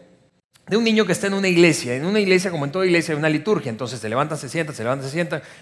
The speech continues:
Y, y en algún punto la liturgia correspondía a que todo el mundo estuviera sentado, pero el niño estaba de pie, un niño más o menos de diez años.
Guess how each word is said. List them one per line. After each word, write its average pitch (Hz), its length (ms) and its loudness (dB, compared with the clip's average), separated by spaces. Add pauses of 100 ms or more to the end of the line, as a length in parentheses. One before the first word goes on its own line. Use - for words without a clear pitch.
(160)
Y, 151 100 -10
y 156 200 -2
en 170 80 2
algún 196 240 2
punto 214 300 0
la 180 80 4
liturgia 185 500 -2
correspondía 160 480 -2
a 170 80 -4
que 139 120 -4
todo 151 160 -4
el 151 40 -2
mundo 160 140 -6
estuviera 151 260 -4
sentado, 175 380 -2
pero 151 160 -6
el 135 80 -4
niño 175 200 -2
estaba 120 240 0
de 123 120 2
pie, 180 180 -2
un 117 140 -4
niño 139 180 -4
más 127 160 -6
o 127 40 -10
menos 120 180 -8
de 117 80 -4
diez 123 240 -4
años. 104 340 -6